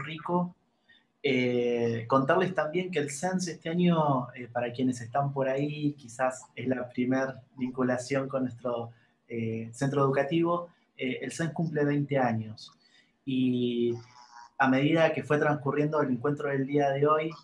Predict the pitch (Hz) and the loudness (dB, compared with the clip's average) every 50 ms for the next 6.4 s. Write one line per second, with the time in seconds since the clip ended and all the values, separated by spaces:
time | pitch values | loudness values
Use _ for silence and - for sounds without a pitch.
0 | _ _ _ _ _ _ _ _ 123 123 120 120 117 120 135 143 151 147 139 - | _ _ _ _ _ _ _ _ -12 -8 -6 -4 -4 0 2 6 6 6 6 4
1 | 139 135 139 - 156 151 143 127 120 120 123 135 151 170 170 170 - - - 127 | 2 0 2 2 2 2 4 2 2 2 2 2 2 2 0 -2 -4 -6 -6 -2
2 | 123 117 113 113 113 110 110 113 - - _ _ - - - - 151 160 160 165 | 0 2 4 4 4 2 -2 -6 -14 -20 _ _ 4 4 6 6 4 4 4 2
3 | 165 - - - - - - - _ - - - - 131 131 131 127 135 139 143 | 0 -2 -8 -20 -20 -18 -20 -20 _ -20 -4 -2 0 0 0 4 6 6 6 6
4 | 151 156 156 147 151 - 160 160 165 170 170 165 165 165 - - - _ - - | 6 4 2 0 0 0 0 2 2 4 4 6 4 4 2 0 -6 _ -10 0
5 | - 143 143 147 147 147 151 156 151 147 147 131 123 - 131 127 123 117 - - | 4 6 8 8 8 6 6 6 6 6 6 2 2 2 0 0 0 -2 -4 -2
6 | 131 127 127 131 131 120 117 113 | 2 2 4 4 4 4 4 2